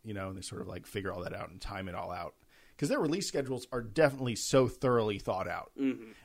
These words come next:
Speaker 1: And it also makes you wonder, like, how much ahead do the writers know so they can make marketing plans for all this stuff?
Speaker 2: Mm-hmm.
Speaker 1: You know, so,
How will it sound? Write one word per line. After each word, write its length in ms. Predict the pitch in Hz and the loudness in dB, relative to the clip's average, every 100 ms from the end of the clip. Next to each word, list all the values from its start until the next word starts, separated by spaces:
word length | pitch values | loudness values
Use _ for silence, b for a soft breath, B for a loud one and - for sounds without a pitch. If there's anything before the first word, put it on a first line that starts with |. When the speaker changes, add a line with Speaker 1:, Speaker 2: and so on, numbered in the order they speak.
| B | B
Speaker 1:
And 100 | 147 | 4
it 60 | |
also 240 | 170 214 226 | 6 6 4
makes 200 | 185 180 | -2 0
you 60 | 151 | 2
wonder, 280 | 147 151 | 2 4
like, 260 | 143 117 - b b | 4 4 2 b b
how 200 | - 151 | 2 4
much 240 | 160 156 | 4 2
ahead 380 | 131 101 127 123 | 0 2 0 2
do 80 | 120 | 0
the 160 | 110 107 | 2 2
writers 440 | 107 110 113 104 | 2 2 2 -2
know 260 | 113 110 107 | -2 -2 -4
so 160 | - 107 | -2 -2
they 120 | 101 | -2
can 140 | 107 | -2
make 200 | 104 101 | -4 -4
marketing 380 | 98 98 98 95 | -6 -6 -6 -10
plans 340 | - 98 98 | -10 -10 -10
for 100 | - | -8
all 120 | 85 80 | -8 -6
this 140 | 82 | -8
stuff? 300 | - - - | -8 -8 -6
Speaker 2:
Mm-hmm. 240 | 131 107 104 110 | -4 -6 -10 -8
Speaker 1:
You 100 | 101 | -6
know, 80 | |
so, 260 | 87 - | -4 -4